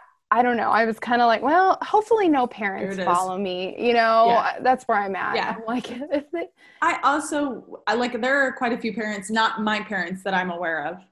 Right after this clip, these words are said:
Speaker 1: I
Speaker 2: that
Speaker 1: know.
Speaker 2: have reached out and are like, you know, "It's so cool to see this side of, like, S L Ps." And so I think that's also, like,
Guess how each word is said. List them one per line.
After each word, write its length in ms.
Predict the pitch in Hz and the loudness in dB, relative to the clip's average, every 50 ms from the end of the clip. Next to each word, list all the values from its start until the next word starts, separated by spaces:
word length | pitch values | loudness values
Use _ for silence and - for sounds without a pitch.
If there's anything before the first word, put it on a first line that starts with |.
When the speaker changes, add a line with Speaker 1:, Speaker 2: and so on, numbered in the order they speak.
| _ _ _ _ _ _ _ _ _ _ - | _ _ _ _ _ _ _ _ _ _ 0
Speaker 1:
I 120 | 208 220 | 2 4
Speaker 2:
that 120 | 214 - 202 | 4 4 2
Speaker 1:
know. 60 | 208 | 0
Speaker 2:
have 260 | 208 208 196 190 190 190 | 0 0 0 -2 -4 -4
reached 340 | 190 220 254 247 214 - - | -2 0 2 2 2 4 4
out 180 | 247 233 226 185 | 6 6 6 6
and 80 | 214 | 4
are 80 | 214 202 | 2 2
like, 220 | 196 196 196 - | 2 2 0 0
you 80 | - 233 | -2 -2
know, 180 | 214 208 196 - | 0 0 0 0
"It's 180 | - 277 - - | 0 0 0 -2
so 380 | - - 320 277 277 277 277 - | 0 2 4 6 6 6 4 4
cool 180 | - 269 262 240 | 2 2 4 4
to 60 | 220 233 | 2 0
see 160 | - - 226 | 2 0 2
this 200 | 196 214 208 208 | 2 2 2 2
side 300 | - 214 214 208 208 185 185 - | 2 2 2 2 2 0 -2 -2
of, 140 | 202 190 208 | -2 0 2
like, 300 | 185 180 175 - - - - - | 2 2 0 -2 -8 -4 -2 0
S 180 | 208 208 - | 0 2 2
L 160 | 202 196 190 | 0 0 0
Ps." 380 | 196 214 196 175 156 160 180 - | -2 -4 -4 -2 -4 -4 -6 -4
And 160 | - 233 233 | -2 0 2
so 80 | - 320 | 2 4
I 60 | 330 | 4
think 260 | - 392 415 392 - | 2 2 0 2 4
that's 240 | 247 240 247 240 - | 4 4 4 2 2
also, 320 | - 208 220 220 - 220 214 | 2 2 2 2 2 2 2
like, 300 | 208 196 185 185 - | 4 2 2 0 -2